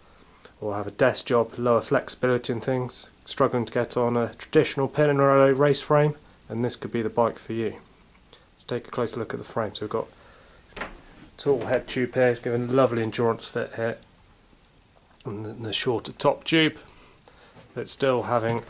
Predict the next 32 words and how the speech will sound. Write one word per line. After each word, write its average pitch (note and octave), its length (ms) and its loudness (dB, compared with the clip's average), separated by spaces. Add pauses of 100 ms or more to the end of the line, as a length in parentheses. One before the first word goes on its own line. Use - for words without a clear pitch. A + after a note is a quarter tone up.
lots B2+ 320 2
of - 60 -14
the A2 100 -4
looks - 480 -2
of G2+ 180 -4
the G#2+ 80 -6
Dogma G#2+ 520 0
F, - 260 -4 (380)
making G#2+ 340 -6
it G#2 60 -6
look G2+ 200 -8
a G2+ 200 -8 (100)
lovely G#2 320 -2
quality G#2 480 -4
frame. G#2 320 -2 (1300)
Cables A#2 320 2
are B2 60 0
all A#2+ 100 -2
tucked - 300 -2
away A#2+ 360 6
in A#2 180 2
Pinarello's A#2+ 840 6 (160)
T B2 260 0
I A#2+ 200 4
C B2 260 -2
R A#2+ 240 0 (1700)
system. D#3 600 2 (640)
So A#2 200 -6
this - 200 -8 (340)
cable's B2 360 0
going B2+ 280 2
through C#3 420 4